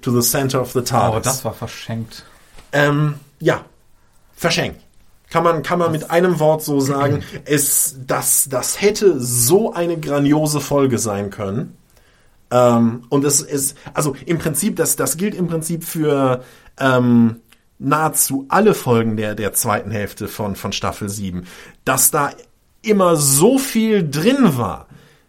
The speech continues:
Speaker 1: Nur es ist irgendwie nie so verknüpft worden, worden, dass es, ähm,
Speaker 2: Ja, die
Speaker 1: dass es
Speaker 2: Prämisse
Speaker 1: wirklich mis-, mitreißend
Speaker 2: Ja,
Speaker 1: war.
Speaker 2: die Prämisse war immer gut. Das hat man allein gesehen an,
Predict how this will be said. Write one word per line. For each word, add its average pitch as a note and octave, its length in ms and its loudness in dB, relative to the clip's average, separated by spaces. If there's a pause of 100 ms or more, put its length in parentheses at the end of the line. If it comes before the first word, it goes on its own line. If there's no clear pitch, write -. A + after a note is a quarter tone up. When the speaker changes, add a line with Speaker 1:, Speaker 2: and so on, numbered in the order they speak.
Speaker 1:
Nur G#3 360 2
es F#3 160 0
ist F#3 220 -4
irgendwie F3+ 400 2
nie G3+ 420 4
so D#3+ 340 2
verknüpft G3 680 0
worden, F#3 400 -2
worden, F3 540 0 (200)
dass D3 220 0
es, - 440 0
ähm, E3+ 600 0 (1400)
Speaker 2:
Ja, C#3 120 -10
die A#2+ 160 -12
Speaker 1:
dass F3 180 4
es F3 80 4
Speaker 2:
Prämisse F3+ 80 4
Speaker 1:
wirklich G3 240 2
mis-, A3 260 6
mitreißend D3 720 2
Speaker 2:
Ja, A2+ 140 0
Speaker 1:
war. F2+ 140 -2
Speaker 2:
die - 60 -10
Prämisse C#3+ 580 -2
war C3 180 2
immer C3+ 180 -2
gut. D3+ 220 -6
Das A#2 140 -4
hat C#3+ 120 -6
man C3+ 80 -2
allein B2 320 0
gesehen C#3 320 -4
an, B2+ 220 -6